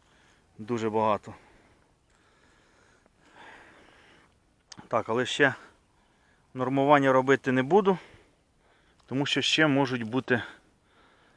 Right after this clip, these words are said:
заморозки. Так, це у нас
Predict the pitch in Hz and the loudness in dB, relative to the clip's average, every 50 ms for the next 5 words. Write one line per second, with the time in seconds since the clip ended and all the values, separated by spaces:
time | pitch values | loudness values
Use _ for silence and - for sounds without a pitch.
0 | _ _ _ _ _ _ _ _ _ _ _ - 101 101 117 110 101 95 92 87 | _ _ _ _ _ _ _ _ _ _ _ -14 -6 -2 0 0 0 0 -4 -8
1 | 92 - - - - - - - - - - - - - - - - - _ _ | -8 -10 -12 -12 -14 -16 -16 -18 -18 -20 -20 -20 -20 -20 -20 -20 -20 -20 _ _
2 | _ _ _ _ _ _ _ _ _ _ _ _ _ _ _ _ _ _ - 117 | _ _ _ _ _ _ _ _ _ _ _ _ _ _ _ _ _ _ -4 -4
3 | - - - - 135 143 147 147 143 135 - - - | -4 -4 -6 -8 -8 -6 -4 -2 -2 -2 -4 -8 -12